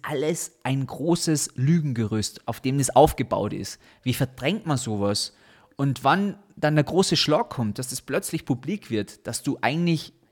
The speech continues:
gelogen hast, wie gehst du damit um? Wie sitzt du dann hin vor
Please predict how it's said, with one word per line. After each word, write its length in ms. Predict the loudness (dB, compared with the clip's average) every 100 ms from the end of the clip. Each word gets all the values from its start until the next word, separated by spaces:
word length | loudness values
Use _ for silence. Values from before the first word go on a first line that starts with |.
| _ 2
gelogen 480 | 6 8 6 2 -6
hast, 360 | -8 -14 -18 _ -10
wie 100 | -6
gehst 240 | -4 -4
du 40 | -6
damit 520 | -2 0 2 2 2
um? 240 | -2 -2 -6 -14 -2
Wie 140 | 0
sitzt 240 | 2 0 0
du 180 | 0 0
dann 180 | 0
hin 240 | 2 2 0
vor 300 | 0 -4